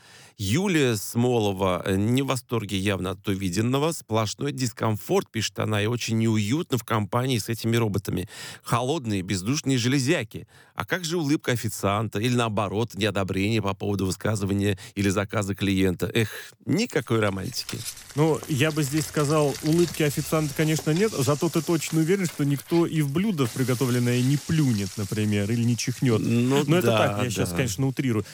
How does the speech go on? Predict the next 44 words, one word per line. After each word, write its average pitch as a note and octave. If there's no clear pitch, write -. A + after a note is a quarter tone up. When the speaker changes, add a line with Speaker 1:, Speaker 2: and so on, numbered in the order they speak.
Speaker 2:
Сергей D#3+
Миронов F3+
дополняет, C#3
э, A2+
без B2
оптимизма, C3
кстати, -
в -
Штатах D3+
такой C#3
закрылся. A#2
Оказалось, A#2+
людям B2
разок A#2+
зайти A#2+
любопытно, B2+
а A2
все A#2+
время C#3+
туда A#2
ходить A#2
нет. A2
Очень D3+
правильный C#3
момент D#3
относительно A#2+
того, A#2+
что A#2
по -
первоначальному D3
успеху, D#3+
по C3+
первоначальной B2
популярности C#3
судить, B2
наверное, B2+
нельзя, B2+
потому B2+
что, A#2
да, C3
вот A2+
этот A2
фактор D3
новизны, C3